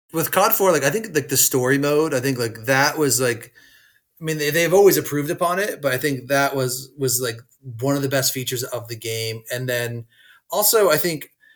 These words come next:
because the weaponry was, like, not a musket from nineteen eighty-five or whatever, like, it was, like, high tech, and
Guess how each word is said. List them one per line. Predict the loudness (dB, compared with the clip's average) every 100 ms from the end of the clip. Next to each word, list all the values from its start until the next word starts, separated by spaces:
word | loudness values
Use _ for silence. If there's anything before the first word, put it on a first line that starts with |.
| _ -12
because | 2 4 6
the | 4
weaponry | 4 4 2 2 2
was, | 2 2
like, | 0 -2
not | 0 2 2 2 0 -4 -20 -20 _ _
a | -4
musket | -2 0 2 2 2 0
from | -2 -2 -2
nineteen | -4 -4 -4
eighty-five | -2 -2 -2 -2 0 0
or | 0
whatever, | 2 2 2 2
like, | 0
it | 0 0
was, | 0 -2
like, | -4 -6 -12 -10
high | -6 -2 0
tech, | 0 2 4 2 0
and | -6 -6